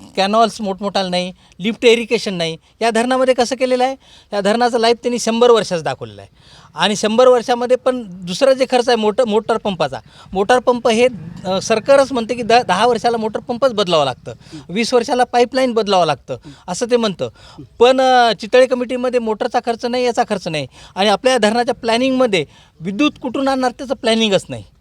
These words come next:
Speaker 1: एवढं विद्युत सप्लाय कुठून करणार? आणि दुसरी गोष्ट, विद्युतचा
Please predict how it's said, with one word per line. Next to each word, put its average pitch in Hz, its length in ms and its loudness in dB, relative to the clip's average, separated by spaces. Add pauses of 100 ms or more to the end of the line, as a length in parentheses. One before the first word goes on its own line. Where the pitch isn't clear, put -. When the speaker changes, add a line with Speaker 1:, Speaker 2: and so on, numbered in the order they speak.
(160)
Speaker 1:
एवढं 196 200 2
विद्युत 196 360 -4
सप्लाय 202 340 -2
कुठून 190 240 -8
करणार? 147 280 -4
आणि 175 160 -2
दुसरी 190 300 -4
गोष्ट, 262 260 2 (460)
विद्युतचा 208 480 -2